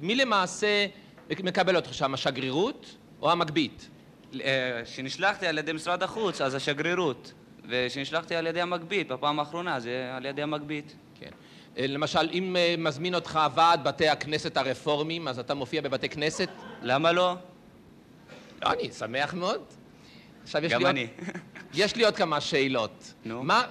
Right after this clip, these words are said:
Speaker 1: מה המקצוע שלך פה בארץ? המקצוע הרגיל שלך, אתה לא עיתונאי?
Speaker 2: אני עיתונאי, כן. התחלתי כעיתונאי.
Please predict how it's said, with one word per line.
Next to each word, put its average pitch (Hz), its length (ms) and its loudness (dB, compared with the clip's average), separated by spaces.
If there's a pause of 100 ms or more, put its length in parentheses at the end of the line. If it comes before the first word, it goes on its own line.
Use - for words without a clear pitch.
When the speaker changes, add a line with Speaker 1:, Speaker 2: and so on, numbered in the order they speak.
Speaker 1:
מה 170 140 4
המקצוע 226 360 0
שלך 190 280 -2
פה 190 100 0
בארץ? 135 560 2
המקצוע 147 540 2
הרגיל 175 320 4
שלך, 131 240 -2
אתה 127 160 0
לא 170 80 2
עיתונאי? 175 580 0 (600)
Speaker 2:
אני 123 180 0
עיתונאי, 123 480 -2
כן. 92 220 -6 (420)
התחלתי 170 520 0
כעיתונאי. 120 600 -4